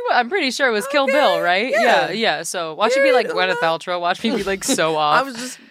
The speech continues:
Speaker 2: putting white women's faces
Speaker 1: Uh,
Speaker 2: together.
Speaker 1: the, the, the tiny white ladies. Um,
Speaker 2: Yeah.
Speaker 1: no, Uma Thurman, I'm pretty sure. And she's a president, and Alex is her son.
Speaker 2: Mm-hmm.
Speaker 1: And, uh, they have a really, a really strong enemies to lovers arc.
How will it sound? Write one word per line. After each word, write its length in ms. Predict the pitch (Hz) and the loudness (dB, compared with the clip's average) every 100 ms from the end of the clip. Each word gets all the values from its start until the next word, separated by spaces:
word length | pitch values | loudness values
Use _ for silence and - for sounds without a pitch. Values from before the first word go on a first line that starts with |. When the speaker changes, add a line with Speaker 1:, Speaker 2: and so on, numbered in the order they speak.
| _ | _
Speaker 2:
putting 240 | 202 185 170 | -6 -6 -4
white 160 | 165 | -4
women's 240 | 165 165 160 | -4 -10 -12
faces 200 | 151 - - | -10 -8 -6
Speaker 1:
Uh, 120 | - 214 | 0 2
Speaker 2:
together. 380 | 214 220 294 285 | 2 2 2 0
Speaker 1:
the, 40 | |
the, 60 | 247 302 247 | -2 -6 -6
the 20 | 196 - | -12 -2
tiny 260 | 190 311 | 0 2
white 160 | 330 311 | 2 2
ladies. 380 | 247 220 190 - | 0 -2 -4 -2
Um, 240 | - 220 | 0 0
Speaker 2:
Yeah. 140 | 208 220 | 2 4
Speaker 1:
no, 200 | 214 190 | 4 2
Uma 180 | 233 240 | 0 0
Thurman, 320 | 226 190 170 | 0 0 -2
I'm 100 | 170 | -4
pretty 200 | 190 175 | -4 -4
sure. 200 | - 165 | -4 -2
And 200 | 160 185 | -2 -4
she's 160 | 185 220 | -4 -6
a 60 | 254 | -2
president, 480 | 180 160 160 180 - | 0 0 -2 -4 -4
and 300 | 165 160 - | -4 -4 -2
Alex 400 | 151 170 196 - | 0 0 -2 -6
is 160 | 185 | -8
her 140 | - 240 | -4 -4
son. 400 | 233 156 165 220 - | -2 -4 -6 -10 -12
Speaker 2:
Mm-hmm. 300 | 190 170 156 | -8 -4 0
Speaker 1:
And, 320 | 196 190 175 | 2 2 2
uh, 280 | 202 185 165 | 2 2 2
they 120 | 170 196 | 0 -2
have 160 | 202 | 0
a 80 | 202 | -2
really, 520 | 170 190 208 208 202 - | -2 -4 -2 -2 -2 -2
a 100 | 170 | -4
really 460 | 175 180 208 208 - - | -4 -4 -4 -4 -8 -14
strong 440 | 277 - 170 175 196 | -10 -2 0 0 -2
enemies 380 | 180 170 180 214 | -2 0 -2 -2
to 100 | 277 | 0
lovers 360 | 214 170 175 208 | 2 2 0 -2
arc. 460 | - 160 220 - | -2 -2 -4 -10